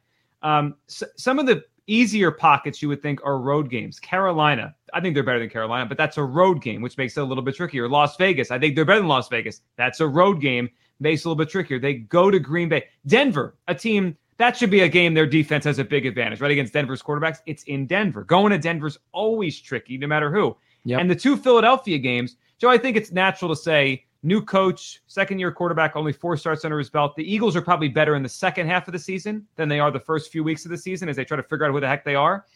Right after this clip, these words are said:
Speaker 1: They don't play the Eagles till December. It's like, I, I think if you're gonna beat the Eagles, it's probably easier to beat them in week one or two. Later in the season, they might be more competent.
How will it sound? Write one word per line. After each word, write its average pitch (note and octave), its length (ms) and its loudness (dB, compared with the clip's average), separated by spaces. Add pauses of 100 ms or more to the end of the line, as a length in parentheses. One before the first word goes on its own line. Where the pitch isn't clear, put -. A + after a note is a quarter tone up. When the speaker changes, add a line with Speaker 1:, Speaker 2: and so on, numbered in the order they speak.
(240)
Speaker 1:
They F#3+ 100 4
don't C#4+ 160 6
play A#3+ 160 4
the F#3 80 2
Eagles F#3 260 0
till E3 120 -4
December. G3 500 -4 (480)
It's - 80 -10
like, F3+ 140 6
I, F#3+ 60 6 (100)
I G3+ 60 4
think A3 180 0
if D#3+ 100 2
you're F3+ 80 -2
gonna G3+ 140 4
beat G3 220 0
the D3+ 80 2
Eagles, D#3 340 2
it's B2+ 80 -10
probably D#3 240 2
easier D3+ 240 0
to C#3 40 0
beat D#3+ 140 0
them D3 80 0
in C#3 100 -2
week C#3+ 200 -2
one D3 160 2
or A#2 80 -4
two. B2+ 480 0 (260)
Later G3 220 4
in F3+ 80 2
the E3 60 -2
season, E3 280 -4
they E3 80 0
might D#3+ 220 0
be D#3+ 80 -4
more C#3+ 180 0
competent. C#3+ 560 0